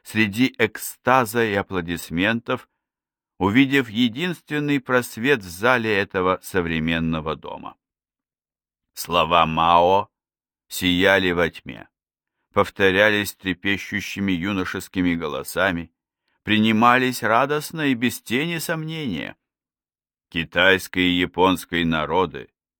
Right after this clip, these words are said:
должны объединиться. Народы всей Азии должны объединиться. Все угнетённые народы и страны мира должны объединиться. Все свободолюбивые страны должны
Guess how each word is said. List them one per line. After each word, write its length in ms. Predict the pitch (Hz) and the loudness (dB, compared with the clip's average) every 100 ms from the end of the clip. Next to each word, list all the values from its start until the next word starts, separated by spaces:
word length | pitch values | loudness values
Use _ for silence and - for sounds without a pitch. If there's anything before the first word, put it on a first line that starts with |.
| _ _ _ - | _ _ _ -2
должны 680 | 90 101 92 92 107 123 - | 4 4 4 2 4 4 2
объединиться. 1300 | 107 110 92 104 92 104 101 120 127 - - 71 - _ _ _ _ _ _ - | 0 0 0 -4 -4 -2 2 2 2 -2 -10 -10 -12 _ _ _ _ _ _ -2
Народы 600 | 82 95 98 120 117 113 | 4 6 6 6 6 2
всей 340 | - 117 120 | 0 2 4
Азии 460 | 110 117 107 110 110 | 6 4 2 -2 -2
должны 580 | 95 101 82 95 117 - - | 0 0 0 0 -2 -2 -2
объединиться. 1300 | 104 85 92 101 98 107 117 127 - - - 71 - _ _ _ _ | -2 -2 -8 -8 -6 -2 0 0 -2 -8 -8 -8 -10 _ _ _ _
Все 360 | - - 139 | -12 0 4
угнетённые 920 | 147 147 127 139 127 139 147 135 131 127 | 6 4 2 0 2 2 2 2 2 2
народы 560 | 120 117 143 117 120 | 0 2 0 0 0
и 40 | 117 | -2
страны 560 | - 113 127 127 127 | -4 0 2 4 4
мира 480 | 117 120 156 139 127 | 4 2 0 0 0
должны 580 | 110 107 92 107 131 - - | 2 0 0 0 0 -2 -4
объединиться. 1300 | 113 95 107 113 113 117 131 147 - - - - - _ _ _ | -4 -2 -4 -2 0 0 0 -2 -6 -10 -10 -12 -14 _ _ _
Все 440 | - - - 113 110 | -20 -10 2 2 2
свободолюбивые 1200 | - 101 107 104 104 104 104 98 120 104 104 | 0 2 4 4 2 0 0 0 0 2 0
страны 540 | 98 - 87 117 110 104 | -2 -6 0 2 2 -2
должны 640 | 92 98 82 71 95 123 | 0 0 -2 -6 -2 -2